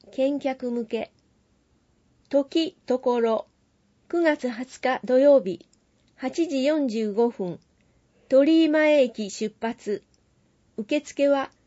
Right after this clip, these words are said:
八時十五分から。十五時頃、額田駅解散。定員、三十人、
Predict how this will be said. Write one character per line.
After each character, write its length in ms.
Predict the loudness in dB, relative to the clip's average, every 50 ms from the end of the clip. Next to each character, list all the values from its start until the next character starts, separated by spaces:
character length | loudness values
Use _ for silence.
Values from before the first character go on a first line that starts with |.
| _ _
八 340 | -10 -10 -10 -6 -4 -6 -4
時 180 | -4 -6 -6 -2
十 220 | -2 -2 -2 2
五 140 | 2 2 2
分 260 | 2 -2 -6 -6 -6
か 160 | -8 -10 -8
ら。 160 | -8 -10 -10 _ _ _ _ _ _ _ _ _ _ _ _ _ _ _ _ _ _ _ _ _ _ -12
十 280 | -6 0 2 2 4 4
五 120 | 2 0
時 140 | 0 0 0
頃、 360 | 4 4 4 4 2 -2 -6 _ _ _ _ _ _ _ -8 -8
額 260 | -6 -2 -2 -2 0
田 160 | 0 2 4 4
駅 260 | 4 4 0 -10 -10
解 320 | -6 -6 -4 -2 -2 -4
散。 400 | -4 -6 -6 -6 -6 -6 -8 -14 _ _ _ _ _ _ _ _ _ _ _ _ _ _ _ _ -2
定 320 | 2 4 4 4 4 2 0
員、 320 | -2 -2 -2 -2 -4 -8 _ _ _ _ _ _ _ _
三 360 | -8 -6 -4 -2 -2 -2 0
十 260 | 0 0 0 0 -2
人、 320 | -2 -4 -4 -6 -8 -10